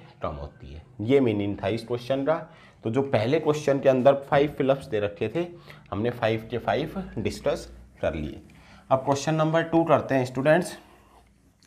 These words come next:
जिसमें हमसे इक्वली लाइकली पूछा है कि इनमें से कौन से इवेंट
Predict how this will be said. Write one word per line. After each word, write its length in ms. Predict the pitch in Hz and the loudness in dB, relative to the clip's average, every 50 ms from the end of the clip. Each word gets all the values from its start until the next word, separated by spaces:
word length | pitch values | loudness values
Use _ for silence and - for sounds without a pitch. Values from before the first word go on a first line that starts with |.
| _ - | _ -8
जिसमें 520 | 104 101 120 127 127 123 151 160 175 180 180 - - - - _ _ _ | -2 0 0 0 0 0 0 0 0 -2 -4 -8 -18 -20 -20 _ _ _
हमसे 280 | - 113 123 123 127 185 - - - 185 | 2 4 4 4 4 2 0 2 0 -2
इक्वली 440 | 185 - - - 202 214 208 214 | -2 -2 2 4 4 4 4 4
लाइकली 420 | 208 190 160 156 151 - 160 165 165 | 2 4 4 4 2 0 0 -2 -2
पूछा 340 | 160 - 110 95 - - 95 | -2 -2 -6 -6 -4 -8 -8
है 100 | 87 82 | -8 -8
कि 160 | - - 139 | -2 -2 -2
इनमें 340 | 135 143 147 147 151 151 147 | 0 2 2 4 4 4 2
से 160 | 151 - 156 | 0 -2 -4
कौन 320 | - - 147 151 165 165 160 | -4 -2 0 0 2 0 0
से 180 | - - 180 | 0 0 0
इवेंट 640 | 170 - 107 107 104 120 127 131 120 113 107 104 104 | 0 0 -2 -2 0 0 0 0 0 -2 -2 -4 -6